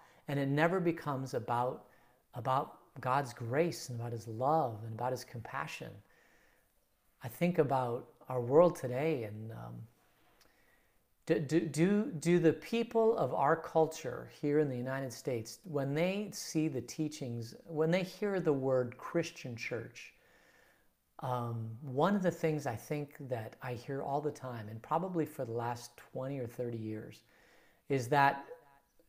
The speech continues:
uh, is that repeatedly and more and more generations simply see the church as unloving, uncaring. It's all about the money. Uh, it's all about having control over the world and, and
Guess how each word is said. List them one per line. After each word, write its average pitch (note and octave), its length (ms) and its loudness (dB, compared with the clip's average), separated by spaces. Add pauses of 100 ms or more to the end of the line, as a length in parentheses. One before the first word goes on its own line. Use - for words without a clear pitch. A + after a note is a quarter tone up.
uh, B3+ 220 -6
is C3+ 160 -2
that D3 180 6
repeatedly E3 880 4
and B2 220 -6
more D#3+ 360 10
and C3 220 -2
more D3 220 4
generations C3 920 -2
simply D#3 420 -2
see C3+ 260 -4
the A2+ 100 -6
church B2+ 480 -4
as A2 480 -8 (320)
unloving, D3 720 4 (420)
uncaring. C3 880 2
It's - 180 -12
all C3 260 6
about C#3 340 4
the D3+ 80 -4
money. A2 440 -6 (560)
Uh, A2 240 -2
it's C3 220 -8
all D3 260 10
about C#3 500 8 (160)
having D3+ 460 6
control C3+ 640 4
over C3 160 0
the C#3+ 80 2
world A#2 400 2
and, A#2+ 220 -6
and A#2+ 320 -6